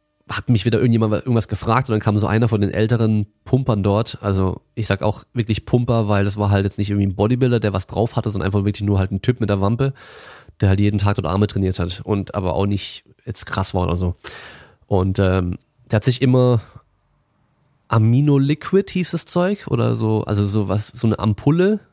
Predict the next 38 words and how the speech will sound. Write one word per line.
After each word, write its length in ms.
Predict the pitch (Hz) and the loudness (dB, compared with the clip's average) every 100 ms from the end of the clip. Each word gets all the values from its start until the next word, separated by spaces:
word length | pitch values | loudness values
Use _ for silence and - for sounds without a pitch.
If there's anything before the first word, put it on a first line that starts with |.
| - _ - - | -20 _ -18 -6
die 120 | 117 120 | 0 2
man 160 | 113 | 4
halt 240 | 113 110 107 | 4 2 2
dann 100 | 98 | 0
einfach 160 | 104 | 0
sich 180 | 104 101 | -2 -4
direkt 180 | 113 110 | -4 -4
so 100 | - | 0
in 80 | 107 | 2
den 60 | 110 | 2
Mund 160 | 151 | 0
kippt 380 | - 165 - - _ - - _ | -2 -4 -4 -14 _ -20 -20 _
mit 320 | 110 107 _ | -4 -4 _
paar 160 | - 113 | -4 0
Aminosäuren 540 | 110 127 139 143 139 | 2 2 2 2 2
drin, 240 | 139 139 131 | 2 0 0
also 180 | 101 104 | 0 0
wirklich 220 | 113 104 | 0 0
so 360 | 107 104 - _ _ _ | 2 0 -2 _ _ _
ein 100 | 101 | -12
paar 240 | - 107 107 | -6 -4 -4
Gramm 300 | - 107 123 | 0 0 0
von 180 | 110 - | -2 -2
allem, 260 | 120 123 123 | 0 2 0
also 300 | 101 101 - _ _ _ | 0 0 -2 _ _ _
nix 340 | 131 127 - | 2 2 2
Gescheites, 600 | - - 107 123 156 - - - - - - | -2 0 0 0 -2 -6 -14 -20 -20 -12 0
und, 400 | 120 135 - - | 2 2 -2 -2
äh, 260 | 120 117 117 | 0 2 2
Magnesium-Liquid 1000 | 113 110 117 135 127 107 107 - 107 - | 0 2 2 4 2 2 0 0 -4 0
immer 380 | 104 101 95 - _ | 2 2 0 -6 _
gegeben. 480 | - 101 101 98 95 - - | -6 0 2 2 -2 -8 -8
<laughs> 140 | - 523 508 - 143 143 131 104 | -6 -6 -8 -10 -12 -8 -8 -6
Also 240 | - 120 123 | 2 2 2
total 440 | 123 123 127 131 | 0 2 2 2
unnötig 480 | - 143 135 147 139 | 2 4 4 4 2
halt, 180 | 143 139 | 2 0
ja. 220 | 110 | -2